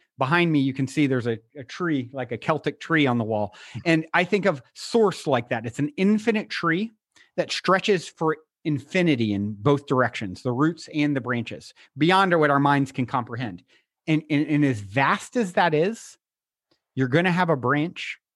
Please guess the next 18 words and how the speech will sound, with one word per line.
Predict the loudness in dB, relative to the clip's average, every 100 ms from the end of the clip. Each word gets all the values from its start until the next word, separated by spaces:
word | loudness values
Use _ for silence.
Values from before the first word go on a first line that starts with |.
| _ -6
with | -4
leaves | 0 0 0 -2 -6
on | -8
it | -10 _ _
right | -2 0 2
next | -2 -2
to | -6
each | -6 -6
other, | -8 -10 -16 _ _
flapping | 0 0 2 2
in | 4
the | 4
winds | 2 2 0
of | -4
eternity, | -2 -2 -2 -6 -16 _ _
right? | 0 0 0 _ -18
So | -2 0 0 _ -8
we're | 0 4 4 2